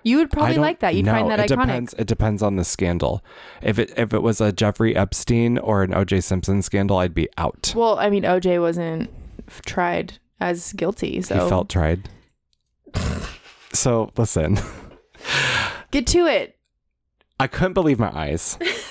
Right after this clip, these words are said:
Speaker 1: <laughs>
Speaker 2: when a targeted ad comes onto my Instagram.
Speaker 1: When?
Speaker 2: Last night.
Speaker 1: Okay.
Speaker 2: About one Universal Studios Hollywood Horror Nights, an event that I've always wanted to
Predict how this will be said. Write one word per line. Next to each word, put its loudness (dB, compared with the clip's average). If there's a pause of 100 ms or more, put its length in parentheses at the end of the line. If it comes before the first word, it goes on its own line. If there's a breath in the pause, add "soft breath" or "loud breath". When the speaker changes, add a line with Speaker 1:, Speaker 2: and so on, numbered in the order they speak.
(160)
Speaker 1:
<laughs> -20
Speaker 2:
when 2 (120)
a 2
targeted 0
ad 0
comes -2
onto 0
my 2
Instagram. 0 (920 loud breath)
Speaker 1:
When? -2 (560)
Speaker 2:
Last 0
night. -2 (120)
Speaker 1:
Okay. -4 (380 soft breath)
Speaker 2:
About 2 (140)
one 0 (560)
Universal 0
Studios 0
Hollywood 0
Horror -2
Nights, -4 (540 loud breath)
an 4
event 0
that 0
I've -2
always 2
wanted 0
to 2